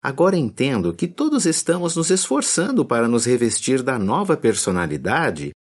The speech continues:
e que Jeová nos perdoa liberalmente e diariamente. É como se tivessem tirado todo o peso do mundo das minhas costas.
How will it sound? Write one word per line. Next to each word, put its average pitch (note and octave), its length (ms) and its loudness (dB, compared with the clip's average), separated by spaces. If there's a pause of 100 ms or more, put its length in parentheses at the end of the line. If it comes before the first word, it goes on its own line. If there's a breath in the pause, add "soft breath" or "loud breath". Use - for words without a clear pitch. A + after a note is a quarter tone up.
(120)
e F#3 60 -4
que G3+ 160 0
Jeová E3 400 4
nos F#3 180 -4
perdoa F#3+ 560 4
liberalmente F3 1120 2
e F#3+ 220 0
diariamente. D3+ 1040 0 (800)
É C3+ 40 -2
como G3 240 2
se F#3 160 0
tivessem C#3+ 640 0
tirado C#3+ 560 -2 (160)
todo E3+ 360 4
o D3+ 180 -4
peso D3 380 2
do B2 160 0
mundo C3+ 420 0
das A2+ 220 2
minhas F#2 320 0
costas. - 580 -4